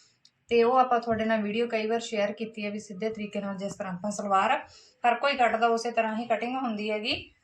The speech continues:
ਅੱਜ ਆਪਾਂ ਤੁਹਾਨੂੰ ਦੱਸਾਂਗੇ ਵੀ ਘੱਟ ਛੋਟੇ ਕਾਊਂਟਰ ਤੇ ਆਪਾਂ ਕਿਸ ਤਰ੍ਹਾਂ ਵਧੀਆ ਸਲਵਾਰ ਦੀ ਕਟਿੰਗ ਕਰ ਸਕਦੇ ਹਾਂ, ਭਾਰੀ ਤੋਂ ਭਾਰੀ ਸਲਵਾਰ ਦੀ ਕਟਿੰਗ ਕਿਸ ਤਰੀਕੇ ਨਾਲ ਕਰ ਸਕਦੇ ਹਾਂ। ਇਹ ਆਪਣੇ ਕੋਲੇ ਕੱਪੜਾ ਹੈਗਾ ਜੀ ਗੋਡਿਆਂ ਦਾ,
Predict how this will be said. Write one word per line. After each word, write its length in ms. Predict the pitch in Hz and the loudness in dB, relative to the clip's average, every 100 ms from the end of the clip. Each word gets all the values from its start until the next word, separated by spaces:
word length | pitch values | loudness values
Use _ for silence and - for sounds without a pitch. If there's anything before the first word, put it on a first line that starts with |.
| - 226 | -2 2
ਅੱਜ 140 | 220 | 4
ਆਪਾਂ 240 | 226 226 214 | 4 2 -2
ਤੁਹਾਨੂੰ 260 | 214 214 | -2 -4
ਦੱਸਾਂਗੇ 420 | 202 196 214 208 | -4 -4 -4 -4
ਵੀ 340 | 214 277 359 - - | 0 0 -2 -8 0
ਘੱਟ 280 | 262 247 - 277 - - - - - - _ _ - - - - | 0 2 4 2 2 -10 -20 -18 -18 -20 _ _ -20 -20 -20 -2
ਛੋਟੇ 280 | 240 240 | 2 4
ਕਾਊਂਟਰ 360 | 311 247 214 208 | 4 4 2 -2
ਤੇ 360 | 208 285 - - _ _ - | 0 0 0 -12 _ _ 2
ਆਪਾਂ 280 | 240 233 247 | 2 4 2
ਕਿਸ 200 | 233 214 | 2 0
ਤਰ੍ਹਾਂ 220 | 233 240 | 2 2
ਵਧੀਆ 260 | 226 202 254 | 0 0 -2
ਸਲਵਾਰ 400 | 254 220 202 208 | -2 4 4 4
ਦੀ 120 | 247 | 2
ਕਟਿੰਗ 340 | 240 208 208 | 0 0 0
ਕਰ 140 | 202 190 | 0 0
ਸਕਦੇ 360 | - 196 196 | 0 -2 -2
ਹਾਂ, 100 | 226 | -2
ਭਾਰੀ 280 | 240 247 214 | 2 2 2
ਤੋਂ 120 | 202 | -2
ਭਾਰੀ 240 | 208 233 214 | 0 0 0
ਸਲਵਾਰ 420 | 208 196 196 202 | -6 0 2 0
ਦੀ 140 | 220 | -2
ਕਟਿੰਗ 400 | 214 196 196 208 254 - - _ _ | -6 -6 -6 0 2 0 -4 _ _
ਕਿਸ 180 | - 220 | 2 2
ਤਰੀਕੇ 340 | 214 214 214 214 | 2 -2 0 0
ਨਾਲ 100 | 208 | 0
ਕਰ 180 | 208 | 0
ਸਕਦੇ 340 | 190 220 214 233 | 0 0 0 2
ਹਾਂ। 140 | 277 - - - - | 0 -2 -14 -20 -4
ਇਹ 160 | 247 277 | 2 4
ਆਪਣੇ 280 | 285 254 254 | 4 2 2
ਕੋਲੇ 200 | 254 247 | 2 0
ਕੱਪੜਾ 360 | 247 - 226 | 0 0 0
ਹੈਗਾ 240 | 226 226 240 | 2 2 0
ਜੀ 140 | 247 | 0
ਗੋਡਿਆਂ 400 | 202 202 180 202 | 0 0 2 2
ਦਾ, 180 | 208 247 | 2 -2